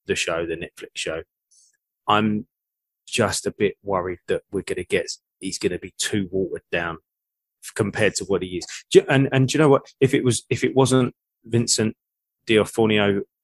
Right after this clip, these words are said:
um, and it was somebody different, and it was different Kingpin, it probably wouldn't bother me at all. But because it's the same person,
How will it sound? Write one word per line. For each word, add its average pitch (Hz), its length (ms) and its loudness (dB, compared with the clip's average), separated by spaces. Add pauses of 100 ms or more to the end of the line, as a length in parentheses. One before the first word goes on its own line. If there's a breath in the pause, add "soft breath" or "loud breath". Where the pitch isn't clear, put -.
um, 95 320 0
and 101 120 0
it 90 80 -2
was 98 140 -6
somebody 101 260 -2
different, 107 400 -2
and 104 80 -2
it 95 120 -4
was - 140 -8
different - 280 -6
Kingpin, 101 520 -6
it 98 120 -6
probably 104 240 -4
wouldn't 95 220 -6
bother 95 160 -6
me 90 100 -6
at - 140 -8
all. 85 120 -8 (560)
But 107 140 0
because 117 260 2
it's 139 140 2
the 117 80 0
same 110 220 2
person, 101 500 -2